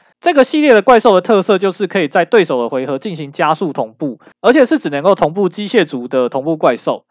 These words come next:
这张水晶机巧我想大家应该都很熟悉，主要是下面这两只，一只是三星的，一只是两星的。三星的可以跟除外区的怪兽同步，好，可以配合冰结界的伊乌，将它从除外区特招到场上之后，回到牌组进行同步召唤，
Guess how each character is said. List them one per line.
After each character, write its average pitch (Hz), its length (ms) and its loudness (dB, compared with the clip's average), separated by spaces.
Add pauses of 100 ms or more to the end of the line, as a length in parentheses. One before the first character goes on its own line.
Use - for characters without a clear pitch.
(140)
这 330 120 2
张 330 100 6
水 240 120 2
晶 226 120 -8
机 247 140 -6
巧 190 160 4
我 160 120 4
想 156 180 -4
大 160 160 2
家 170 60 2
应 185 60 -8
该 196 120 2
都 180 120 0
很 143 160 -6
熟 123 180 -8
悉， 143 320 -14 (160)
主 - 80 -4
要 240 100 6
是 262 140 0
下 262 160 2
面 240 120 -2
这 254 100 2
两 120 220 2
只， 151 400 -6
一 269 80 -8
只 277 160 -4
是 262 120 -6
三 196 260 0
星 190 220 -10
的， 156 160 0
一 185 80 -8
只 190 140 -16
是 208 120 -4
两 120 220 -4
星 139 200 -12
的。 131 180 -8 (400)
三 294 200 2
星 311 160 -2
的 269 140 4
可 240 100 4
以 196 80 6
跟 214 160 0
除 175 180 -6
外 208 180 6
区 208 160 -6
的 175 100 0
怪 185 180 4
兽 170 160 2
同 123 220 -6
步， 127 320 -4 (100)
好， 165 140 0
可 311 140 2
以 254 80 2
配 277 180 4
合 196 140 6
冰 247 120 -4
结 233 140 -6
界 214 120 -2
的 180 120 0
伊 180 160 -8
乌， 180 180 -6
将 190 160 -2
它 196 140 0
从 160 160 -4
除 147 160 -12
外 165 160 4
区 151 260 -8
特 175 160 -2
招 160 140 2
到 165 140 2
场 107 180 -16
上 151 160 -6
之 147 180 -10
后， 147 280 0
回 147 160 -6
到 185 140 4
牌 147 180 -2
组 143 180 -10
进 170 140 -14
行 131 160 -16
同 123 160 -10
步 147 160 -12
召 127 180 -2
唤， 135 160 -2